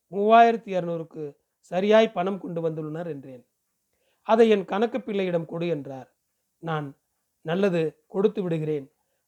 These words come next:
அருணாசலத்தை விடுதலை பண்ண வேண்டும்" என்றேன். "பொறு, விடச் சொல்கிறேன். ரங்கப்பிள்ளையிடம் போய் முதலிடு" என்றார். நல்லது எனச் சொல்லி, ரங்கப்பிள்ளையிடம் வந்து, "மூவாயிரத்தி இருநூறு ரூபாய் பணம் உன்னிடத்தில்தான் உள்ளது,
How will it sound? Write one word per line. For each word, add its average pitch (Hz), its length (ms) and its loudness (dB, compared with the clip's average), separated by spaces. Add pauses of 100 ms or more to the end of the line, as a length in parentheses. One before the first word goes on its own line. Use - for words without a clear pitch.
அருணாசலத்தை 185 720 2
விடுதலை 185 340 -2
பண்ண 170 240 -6
வேண்டும்" 156 280 -6
என்றேன். 139 400 -14 (380)
"பொறு, 202 400 4 (440)
விடச் 190 260 -4
சொல்கிறேன். 156 480 -6 (1080)
ரங்கப்பிள்ளையிடம் 185 720 -2
போய் 180 340 -6 (140)
முதலிடு" 196 480 2
என்றார். 143 440 -6 (460)
நல்லது 214 420 2
எனச் 185 200 2
சொல்லி, 175 420 -10 (440)
ரங்கப்பிள்ளையிடம் 196 680 0
வந்து, 165 480 -8 (360)
"மூவாயிரத்தி 240 520 4
இருநூறு 185 340 -4
ரூபாய் 190 280 -2
பணம் 180 420 -10 (260)
உன்னிடத்தில்தான் 202 600 -2
உள்ளது, 170 520 -6